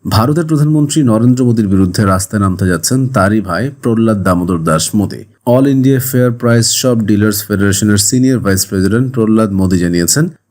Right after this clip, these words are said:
রেশনিংয়ের ক্ষেত্রে সবার জন্য বিনামূল্যে খাবার সারা দেশের রেশন ব্যবস্থার আদর্শ হওয়া উচিত। দেশের বহাল রেশন ব্যবস্থা নিয়ে সরব হলেন তিনি। এ প্রসঙ্গে সংগঠনের জাতীয় সাধারণ সম্পাদক বিশ্বম্ভর বসু বলেন, ডিলারদের কমিশন বৃদ্ধি, খাদ্য, তেল, ডাল,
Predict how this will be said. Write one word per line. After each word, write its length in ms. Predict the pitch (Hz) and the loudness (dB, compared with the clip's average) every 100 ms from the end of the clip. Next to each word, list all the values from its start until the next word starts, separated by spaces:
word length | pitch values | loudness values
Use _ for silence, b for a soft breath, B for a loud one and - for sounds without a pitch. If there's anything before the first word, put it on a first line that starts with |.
| 90 | -2
রেশনিংয়ের 500 | 110 - 143 139 135 | -2 0 0 0 0
ক্ষেত্রে 300 | 135 127 135 | -4 -2 -2
সবার 340 | 120 110 110 | 0 0 0
জন্য 280 | 107 107 110 | 0 2 4
বিনামূল্যে 640 | 107 98 117 131 123 120 117 | 4 2 4 4 4 4 2
খাবার 360 | - 101 110 | -2 0 0
সারা 260 | 101 101 98 | 0 -2 0
দেশের 340 | 95 92 98 | 0 -2 -2
রেশন 300 | 92 90 101 | -2 0 0
ব্যবস্থার 440 | 90 85 87 139 139 | 0 -2 -4 -4 -4
আদর্শ 420 | - 92 95 - | -4 -2 -2 -2
হওয়া 220 | 80 65 | -2 -2
উচিত। 260 | 60 - - _ - | -2 -4 -6 _ -8
দেশের 400 | 85 113 110 131 | -2 -2 0 -2
বহাল 340 | 98 101 113 | 0 2 2
রেশন 340 | 101 101 110 110 | 0 -2 0 0
ব্যবস্থা 380 | 92 92 - 92 | 0 -2 -4 -2
নিয়ে 160 | 104 | 0
সরব 340 | 131 - 90 78 | -2 -2 -4 -2
হলেন 160 | 78 64 | -4 -4
তিনি। 200 | - - - b | -6 -8 -10 b
এ 80 | 110 | -4
প্রসঙ্গে 540 | 107 - 165 127 135 160 | -2 0 0 2 0 -2
সংগঠনের 520 | - 131 131 143 139 | -2 0 2 0 2
জাতীয় 300 | 110 104 123 | 0 0 0
সাধারণ 360 | 117 104 110 | 0 0 2
সম্পাদক 520 | 120 117 98 92 87 80 | 0 -2 -2 -2 -2 -4
বিশ্বম্ভর 560 | 87 107 - 127 117 120 | -2 -2 0 2 2 2
বসু 320 | 101 101 123 | 0 0 0
বলেন, 300 | 113 98 71 - - | 2 0 -2 -8 -6
ডিলারদের 460 | 95 120 139 135 135 | 0 2 2 0 -2
কমিশন 420 | 113 110 107 95 | 0 0 0 0
বৃদ্ধি, 460 | 87 80 139 165 - - | 0 -2 0 0 -2 -10
খাদ্য, 420 | - 104 98 110 | -2 -2 0 -2
তেল, 380 | 101 95 131 175 - | -2 0 0 -2 -4
ডাল, 440 | 98 92 90 110 | -2 2 2 2